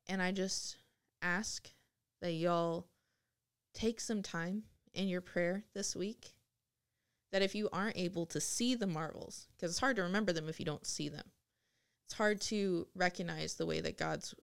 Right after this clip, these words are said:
able to work in your life if you haven't seen how he's worked in your life. Just ask him to open your eyes. Ask him to give you the eyes to see how much he loves you, how much he loves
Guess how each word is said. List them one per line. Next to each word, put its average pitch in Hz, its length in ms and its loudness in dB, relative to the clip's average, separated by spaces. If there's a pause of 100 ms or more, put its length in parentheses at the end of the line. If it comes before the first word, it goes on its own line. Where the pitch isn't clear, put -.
(200)
able 196 380 4
to - 140 -8
work 151 180 0
in 147 60 -6
your 143 120 -4
life 151 220 -4
if 165 100 -10
you 165 80 -2
haven't 156 220 -4
seen 190 280 -2
how - 200 -8
he's - 200 -8
worked - 200 -6
in - 100 -6
your - 140 -6
life. - 320 -10 (1040)
Just 226 280 -2
ask 180 300 -4
him 233 120 0
to - 120 -6
open 165 260 -6
your 85 160 -10
eyes. - 360 -12 (680)
Ask 202 300 -2
him 226 140 0
to 220 100 -2
give 190 220 -2
you 190 100 -2
the 180 220 -4
eyes 170 300 -2
to - 140 -8
see 185 520 -4 (640)
how 196 140 -4
much 175 240 -2
he 156 100 -2
loves 165 340 -2
you, 262 160 -2 (720)
how 202 140 0
much 180 260 2
he 202 180 0
loves 170 640 0